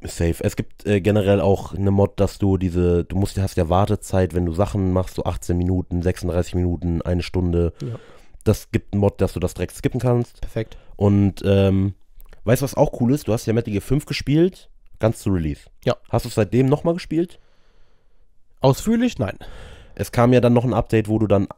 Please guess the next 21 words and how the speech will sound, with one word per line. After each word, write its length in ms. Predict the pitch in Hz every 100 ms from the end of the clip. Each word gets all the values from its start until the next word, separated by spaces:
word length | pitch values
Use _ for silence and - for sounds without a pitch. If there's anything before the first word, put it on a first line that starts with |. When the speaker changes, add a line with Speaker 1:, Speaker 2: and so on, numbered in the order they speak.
| -
Speaker 1:
feindliche 500 | - 113 127 127 117
Motherbases 880 | 101 123 143 143 147 160 160 - - - -
Speaker 2:
Stimmt. 160 | - 170 151
Speaker 1:
infiltrieren 400 | 147 147 156 156
kannst 220 | 160 139
Speaker 2:
Ja, 80 | 117
Speaker 1:
und 60 |
Speaker 2:
das 100 | 113
Speaker 1:
deine 220 | 107 131
infiltriert 440 | 135 151 147 - 131
werden 200 | 143 147
kann. 280 | 151 151 175
Speaker 2:
Gibt's 180 | 147 -
ja 80 | 120
nicht 160 | 110
mehr, 160 | 110 101 - - - -
oder? 260 | - 156 190 - - - _ _ _ _ _ _ -
Speaker 1:
Äh, 520 | 95 92 90 90 87 -
doch. 320 | 92 123 - - -
Speaker 2:
Ah, 120 | 170
okay. 280 | 110 -